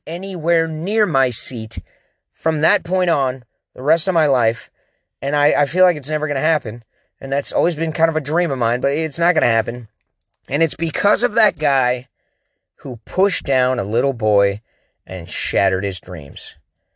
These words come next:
How messed up. Lesson to be learned here is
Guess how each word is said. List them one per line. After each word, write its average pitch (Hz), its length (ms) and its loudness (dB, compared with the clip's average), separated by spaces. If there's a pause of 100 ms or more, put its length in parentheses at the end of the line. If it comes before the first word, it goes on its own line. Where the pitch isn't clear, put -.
(300)
How 92 240 -2
messed 90 460 -4
up. 78 180 -4
Lesson 147 280 0
to 135 40 -4
be 131 60 -2
learned 120 240 0
here 110 260 0
is 98 520 -4